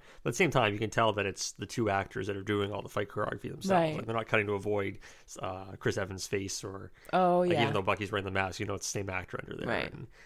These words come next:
Speaker 1: so it's cool, like, seeing them have this intense, like, you know, one-on-one. You don't see that, like, in Marvel movies, usually it's superhero stuff. So it's like, oh, someone just gets blasted or knocked down. This time, like, they're fighting hand-to-hand for, like, a minute and a
Speaker 2: Right.
Speaker 1: half. And it was pretty cool.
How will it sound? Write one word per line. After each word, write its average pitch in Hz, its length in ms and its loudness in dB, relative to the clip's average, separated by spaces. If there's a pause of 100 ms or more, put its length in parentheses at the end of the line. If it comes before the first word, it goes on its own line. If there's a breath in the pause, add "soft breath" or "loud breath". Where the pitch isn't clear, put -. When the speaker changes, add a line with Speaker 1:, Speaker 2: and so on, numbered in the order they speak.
(120)
Speaker 1:
so - 140 -2
it's 107 100 0
cool, 113 240 4
like, 92 140 -4
seeing 104 240 0
them 95 120 -4
have 98 160 -2
this 98 180 -4
intense, 95 460 -8
like, - 400 -8 (200)
you 104 80 -8
know, 92 220 -10 (460)
one-on-one. 98 640 2
You 107 80 0
don't 110 120 2
see 110 120 2
that, 104 80 6
like, 101 200 2
in 110 80 2
Marvel 127 220 6
movies, 104 180 2
usually 104 140 -2
it's 95 100 -4
superhero 98 380 0
stuff. 95 160 -2
So 101 60 -12
it's 104 80 -12
like, 98 100 0
oh, 98 80 0
someone 104 220 -6
just 92 100 -8
gets 101 140 -8
blasted 101 420 -4
or 98 60 0
knocked 98 260 2
down. 98 240 2
This 98 80 -4
time, 101 160 -4
like, 95 100 -6
they're 95 120 -4
fighting 107 280 -2
hand-to-hand 95 480 -4
for, - 60 -8
like, - 80 -4
a 156 40 -2
minute 139 160 0
and 131 80 -4
a - 20 -4
Speaker 2:
Right. 92 100 -4
Speaker 1:
half. 98 200 -4
And - 100 -8
it - 20 -2
was 120 80 -4
pretty 165 220 2
cool. 110 240 -6